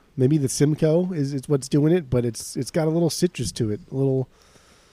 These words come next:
I don't know. I don't know what type of citrus, but it's got a little citrus to it. Not like an orangey citrus, like different type of citrus.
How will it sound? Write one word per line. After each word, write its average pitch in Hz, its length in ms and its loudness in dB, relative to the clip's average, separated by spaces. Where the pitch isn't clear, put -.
I 151 60 -8
don't 147 120 -2
know. 123 160 0
I 143 40 0
don't 170 100 2
know 131 80 4
what 147 240 2
type 120 180 -6
of 104 100 -12
citrus, 113 420 -8
but 113 160 -6
it's 120 100 -6
got 151 120 0
a 135 40 2
little 120 120 -2
citrus - 340 -10
to - 80 -6
it. 135 40 -4
Not 202 160 0
like 180 120 4
an 127 100 0
orangey 127 300 2
citrus, 110 360 -6
like 113 100 -8
different 113 280 -4
type 104 140 -6
of - 60 -16
citrus. - 560 -10